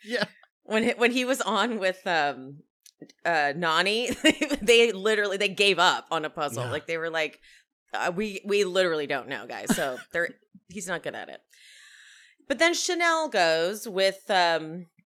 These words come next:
Speaker 2: Cassidy,
Speaker 1: Cassidy.
Speaker 2: poor
Speaker 1: Mm-hmm.
Speaker 2: thing, <laughs> poor thing. And it, th-,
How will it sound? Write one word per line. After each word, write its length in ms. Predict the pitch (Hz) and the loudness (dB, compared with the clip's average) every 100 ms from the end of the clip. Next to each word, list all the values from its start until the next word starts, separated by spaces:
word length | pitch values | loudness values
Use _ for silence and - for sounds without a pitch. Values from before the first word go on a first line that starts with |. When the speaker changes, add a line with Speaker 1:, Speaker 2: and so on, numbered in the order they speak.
| _ _ _ | _ _ _
Speaker 2:
Cassidy, 480 | - 196 180 - 175 | -4 0 0 -2 -4
Speaker 1:
Cassidy. 80 | 196 | -6
Speaker 2:
poor 160 | 175 | -6
Speaker 1:
Mm-hmm. 100 | 156 | -6
Speaker 2:
thing, 360 | 131 151 151 185 _ _ | -4 -4 -4 -8 _ _
<laughs> 240 | - 427 - | -2 -2 -2
poor 140 | 160 | -14
thing. 340 | 151 156 156 180 - - - - - | -12 -10 -10 -12 -20 -20 -20 -12 2
And 300 | 226 233 226 - - | 4 4 2 -8 -2
it, 120 | 247 | -2
th-, 200 | 233 - | -2 -6